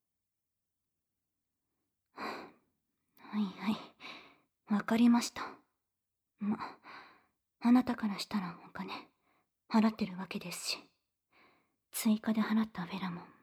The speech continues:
まだしてないですし、長く楽しみたいってのはあるんでしょうね。私にとっては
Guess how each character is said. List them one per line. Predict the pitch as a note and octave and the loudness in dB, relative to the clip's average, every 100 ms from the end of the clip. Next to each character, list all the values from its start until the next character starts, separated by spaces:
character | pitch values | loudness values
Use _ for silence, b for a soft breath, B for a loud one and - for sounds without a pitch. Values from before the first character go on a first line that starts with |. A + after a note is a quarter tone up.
| _ | _
ま | A3 A3 | 0 2
だ | G#3 | 0
し | |
て | - G3 | -4 -4
な | G3 | -4
い | G#3 | -4
で | G3+ | -6
す | - | -6
し、 | - - _ _ _ _ _ b b b b b b _ _ _ - | -8 -8 _ _ _ _ _ b b b b b b _ _ _ 0
長 | B3 B3+ | 4 6
く | B3 G#3+ | 4 -2
楽 | G#3 G#3+ | -2 0
し | - | 4
み | A3 | 2
た | G#3+ A3+ | 4 0
い | |
っ | |
て | A3 | -2
の | F#3+ F#3+ | -8 -6
は | G3+ | 0
あ | |
る | A3 | 2
ん | G#3+ | 2
で | |
し | F3+ F#3+ | -2 -6
ょ | |
う | |
ね。 | F#3 G3+ - - _ _ _ _ _ _ _ _ _ _ _ _ _ _ _ _ _ _ _ _ _ _ _ _ B B B B _ _ _ _ _ | -6 -8 -10 -20 _ _ _ _ _ _ _ _ _ _ _ _ _ _ _ _ _ _ _ _ _ _ _ _ B B B B _ _ _ _ _
私 | G3+ E3+ G#3+ - | -10 -8 -6 -2
に | A3 A3 | -2 -2
と | A3 | -6
っ | |
て | - | -10
は | - | -18